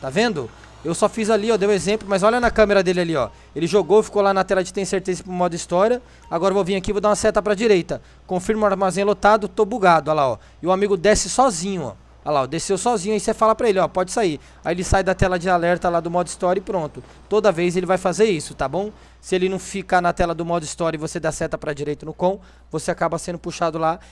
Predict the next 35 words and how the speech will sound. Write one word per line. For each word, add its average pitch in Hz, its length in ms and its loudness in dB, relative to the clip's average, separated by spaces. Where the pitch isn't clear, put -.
e 165 120 -2
aí 160 180 0
vai 170 100 -2
ficar 170 180 -2
numa 165 120 -4
tela 170 200 0
preta 180 320 -2
infinita. 180 420 -4
Então, 165 280 -6
toda 208 220 2
vez 185 240 2
o - 20 2
amigo 180 260 -2
fica 202 440 -2
na 185 180 0
tela 180 460 0
de 165 140 -10
"tem 185 160 -4
certeza" 185 420 -2
aí 180 60 0
pro 180 160 -6
modo 185 180 2
história, 175 480 2
só 170 220 0
pra 180 160 -2
você 180 240 -4
dar 175 100 0
setinha 185 340 -2
pra 180 140 -4
direita 175 340 -2
na 175 120 -4
cabine 175 340 -4
do 190 140 -8
com, 151 260 -2
beleza? 156 460 0